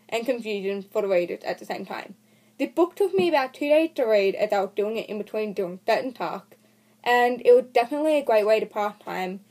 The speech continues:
and get lost in the world that was created by the author. I want to read the back description of the book because I find that way safer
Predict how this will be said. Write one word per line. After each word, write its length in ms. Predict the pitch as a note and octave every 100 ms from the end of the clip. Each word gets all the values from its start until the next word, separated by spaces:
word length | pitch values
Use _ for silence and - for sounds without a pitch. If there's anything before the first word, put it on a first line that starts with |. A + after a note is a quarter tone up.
| _ _
and 140 | - A3+
get 200 | G#3+ G#3+
lost 240 | G#3 G#3
in 80 | A#3+
the 80 | A3+
world 260 | G3+ G3
that 120 | G3 G3+
was 100 | G3
created 400 | G#3+ F3+ G3 F#3
by 160 | F3
the 140 | F#3 F3
author. 360 | - - -
I 220 | - _ _
want 140 | -
to 80 | E4
read 160 | E4+
the 80 | C4
back 240 | A3 B3 -
description 640 | C#4+ - A#3+ - A#3+ A#3
of 160 | A#3 B3
the 60 |
book 300 | A3 G3+ F#3 -
because 220 | G#3+ G#3+
I 80 | G#3
find 280 | G#3+ A3 A3+
that 260 | G#3+ G3
way 240 | F#3+ A3 C4+
safer 520 | - A3+ A#3 A#3+ A#3+